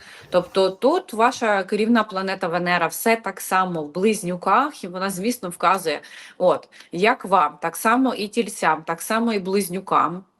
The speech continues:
що в хід іде робота онлайн. <laughs> Вона, в принципі, зараз буде розвиватися у всьому світі, тому що Плутон перейшов в знак Водолія,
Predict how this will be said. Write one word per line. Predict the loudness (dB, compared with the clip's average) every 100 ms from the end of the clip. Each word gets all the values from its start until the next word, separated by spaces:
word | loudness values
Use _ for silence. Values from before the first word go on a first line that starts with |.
| -10
що | -6 0 2 2
в | -2
хід | -2 0 0 -2
іде | -8 -2 2 2 0
робота | -4 -4 -4 -6 -2 -4 -4
онлайн. | -6 -4 0 0 0 -6 -8 -10 -8
<laughs> | -8 -10 _ -6 -6 -4 -2 0
Вона, | 2 2
в | 2
принципі, | 2 2 0 0 2
зараз | 2 0 -2 -10
буде | -8 -4 -2 -2
розвиватися | -2 0 2 2 0 -6 -4
у | -6
всьому | -4 0 0 0
світі, | -4 -2 -2 -2
тому | -4 -6 -6
що | -4 0 2 0 -6 -12 -6
Плутон | 0 2 2 0
перейшов | -4 -4 -4 -6
в |
знак | -2 0 0 0
Водолія, | 0 0 0 0 0